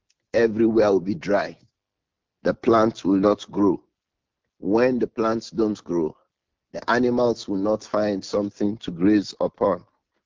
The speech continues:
Anas said, رضي الله عنه,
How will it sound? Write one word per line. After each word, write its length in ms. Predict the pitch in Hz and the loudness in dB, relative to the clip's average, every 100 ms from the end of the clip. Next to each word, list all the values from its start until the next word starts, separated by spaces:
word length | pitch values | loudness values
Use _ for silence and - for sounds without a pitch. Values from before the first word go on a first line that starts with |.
| _ _ _ | _ _ _
Anas 320 | 101 107 113 107 | -2 0 0 -2
said, 320 | - 107 101 - | -6 -6 -6 -8
رضي 380 | 95 104 98 98 | -4 -4 -2 -2
الله 440 | 95 98 101 95 - | -2 0 0 0 -2
عنه, 500 | - 101 95 104 101 | -2 -2 -2 -4 -4